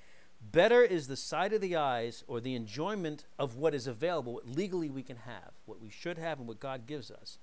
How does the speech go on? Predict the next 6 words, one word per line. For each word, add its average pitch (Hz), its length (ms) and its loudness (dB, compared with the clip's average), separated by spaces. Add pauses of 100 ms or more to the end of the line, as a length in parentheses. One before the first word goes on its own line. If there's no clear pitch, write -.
(500)
"than 143 220 4
the 139 80 0
cravings 170 720 4
of 104 260 -10
wandering 160 560 -6
desire," 123 600 -6